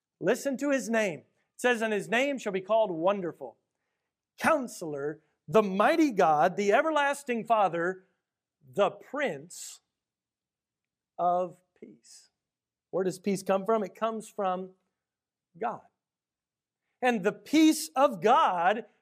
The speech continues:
comes to us through Jesus Christ, right? He's the Prince of Peace, and he gives it to us. It comes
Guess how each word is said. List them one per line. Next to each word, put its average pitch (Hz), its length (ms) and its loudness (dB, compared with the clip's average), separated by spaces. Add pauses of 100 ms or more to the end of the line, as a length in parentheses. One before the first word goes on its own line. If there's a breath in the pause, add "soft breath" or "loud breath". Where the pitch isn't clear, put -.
(140)
comes 285 500 0 (260)
to 262 340 0
us 269 460 2
through 302 680 2 (140 loud breath)
Jesus 294 600 0
Christ, 311 560 -2
right? 285 200 2
He's 277 200 -4
the 233 100 0
Prince 359 460 -2
of 277 200 2
Peace, 214 560 0 (400 soft breath)
and 262 120 0
he 262 60 0
gives 233 440 0
it 233 220 -6
to 339 240 2
us. 185 280 0
It 220 140 -8
comes 285 380 -2